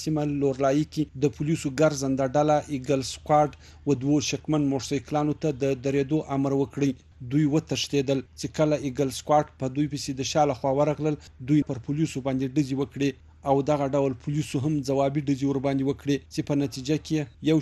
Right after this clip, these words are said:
شکمن کس ووژل سو او بل بیا خپل ځان والوزوي. په پولیسو کې هم یو عسکر ووژل سو، درې بیا ټپیان وو.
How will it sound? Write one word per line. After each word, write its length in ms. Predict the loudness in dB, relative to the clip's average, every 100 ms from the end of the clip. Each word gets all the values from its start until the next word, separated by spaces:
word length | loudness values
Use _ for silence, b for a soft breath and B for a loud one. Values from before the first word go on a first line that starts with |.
| 0
شکمن 400 | -6 -4 -4 -2
کس 160 | -4 -6 -2
ووژل 440 | 0 0 -2 -4 -4
سو 140 | -4 -4 -8 -2
او 40 | 0 2
بل 160 | 0 0
بیا 140 | -2 -2
خپل 200 | -6 -4
ځان 240 | -4 -2 0
والوزوي. 540 | 0 0 -2 0 0 -2 -10 -6 -2
په 140 | -2
پولیسو 360 | -2 -4 -4 -8 -4
کې 80 | -2
هم 80 | 0 0
یو 100 | -2 -4
عسکر 280 | -6 -4 -2 0
ووژل 420 | 2 0 0 -4 -2
سو، 160 | -4 -2
درې 160 | -2 -2 0
بیا 80 | -2 -4
ټپیان 400 | -4 -2 0
وو. 100 | 2